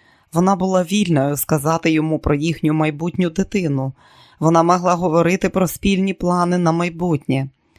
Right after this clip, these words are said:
Серце її вболівало за Адама, бо вона знала, як багато для нього означають ці вибори. Але нічого, згодом він оговтається від цієї поразки.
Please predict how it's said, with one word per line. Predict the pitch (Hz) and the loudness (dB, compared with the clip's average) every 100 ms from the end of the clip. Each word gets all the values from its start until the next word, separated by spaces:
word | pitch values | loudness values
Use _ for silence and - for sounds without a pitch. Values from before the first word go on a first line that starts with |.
| _ - _ _ | _ -20 _ _
Серце | - 196 208 202 151 | -8 -4 -4 -2 -2
її | 139 139 131 135 - _ _ 143 | -2 -2 -4 -6 -8 _ _ -12
вболівало | 131 147 147 160 190 180 180 | 0 0 2 0 -2 -2 -2
за | 180 - | -2 -2
Адама, | 185 147 139 139 139 | -2 -2 0 0 -2
бо | 135 147 | 0 0
вона | 156 175 180 | 0 0 -2
знала, | 208 214 175 135 127 - - _ - | 0 0 0 0 -4 -8 -20 _ -6
як | 160 214 190 | -2 -2 0
багато | 214 226 214 143 | -2 0 0 0
для | 135 143 | 0 0
нього | 143 143 156 - | 0 -2 0 0
означають | 139 143 139 170 156 156 - | -2 -2 -2 0 0 -2 -4
ці | - | -2
вибори. | 160 175 139 139 127 135 - _ _ _ _ _ _ | -2 -2 -2 -2 -2 -4 -10 _ _ _ _ _ _
Але | 147 165 175 | 0 2 2
нічого, | 175 160 233 226 185 127 98 - | -2 -2 0 0 0 0 -2 -6
згодом | 139 147 214 208 220 | -6 -2 0 0 0
він | 208 202 | 0 0
оговтається | 196 196 - 214 208 156 - | 0 -2 -2 0 2 2 0
від | 123 139 - | -2 -2 -2
цієї | 156 151 135 139 | -2 0 0 -2
поразки. | 139 165 165 147 - 156 143 | -2 0 0 0 -2 -4 -6